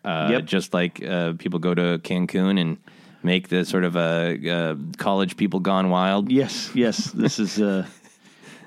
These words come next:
Speaker 2: Space Creatures Gone Wild.
Speaker 1: Yes, exactly.
Speaker 2: Yeah, yeah.
Speaker 1: And they're getting, they're getting great shots of this fight.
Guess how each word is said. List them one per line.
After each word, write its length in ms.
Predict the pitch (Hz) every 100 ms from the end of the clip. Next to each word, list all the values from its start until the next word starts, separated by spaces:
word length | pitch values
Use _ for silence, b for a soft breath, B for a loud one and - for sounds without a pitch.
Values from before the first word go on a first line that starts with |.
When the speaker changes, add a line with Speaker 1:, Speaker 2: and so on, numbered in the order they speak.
| -
Speaker 2:
Space 420 | - - 123 -
Creatures 360 | - 113 113 -
Gone 240 | 107 98
Wild. 380 | 92 90 135 -
Speaker 1:
Yes, 200 | 95 -
exactly. 640 | 104 - 92 101 90 76 B
Speaker 2:
Yeah, 180 | 110 95
yeah. 80 | 104
Speaker 1:
And 100 | 104
they're 140 | 117
getting, 500 | 104 90 107 98 92 87
they're 140 | 120
getting 360 | 104 95 85 78
great 520 | 85 87 92 92 92
shots 400 | - 80 80 82
of 120 | 78
this 200 | 78 -
fight. 420 | - 73 73 -